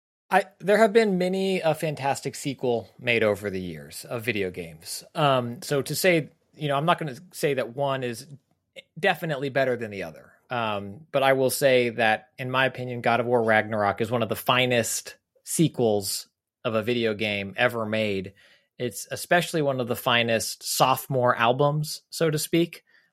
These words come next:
of a video game ever made. And it is, it, it is in that same world, right? God of War Ragnarok is not, uh, God of War Ascension to God of War twenty eighteen. That's not what this game is. So if you loathe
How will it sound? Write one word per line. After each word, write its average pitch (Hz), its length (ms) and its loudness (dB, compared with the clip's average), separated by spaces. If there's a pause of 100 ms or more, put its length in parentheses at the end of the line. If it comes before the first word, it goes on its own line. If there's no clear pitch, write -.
(180)
of 147 120 0
a 143 60 2
video 147 300 0
game 139 600 0
ever 131 240 2
made. 113 360 4 (280)
And 214 140 4
it 240 80 4
is, 247 420 2
it, 180 200 -2
it 196 180 8
is 214 340 6
in 208 300 6
that 170 320 4
same 165 340 2
world, 131 320 4
right? 104 220 2
God 151 180 4
of 156 60 -4
War 151 160 2
Ragnarok 123 680 2
is 113 180 -4
not, 120 540 4 (560)
uh, 107 600 6 (180)
God 123 200 4
of 117 80 -4
War 123 160 6
Ascension 120 520 0
to 117 80 -6
God 110 220 2
of 104 100 -6
War 104 120 2
twenty 101 380 -2
eighteen. 95 400 -8
That's 165 220 0
not 370 180 -6
what 208 100 -2
this 190 200 2
game 123 280 2
is. - 360 -12 (240)
So 143 140 2
if - 120 -6
you 147 220 -6
loathe 190 580 6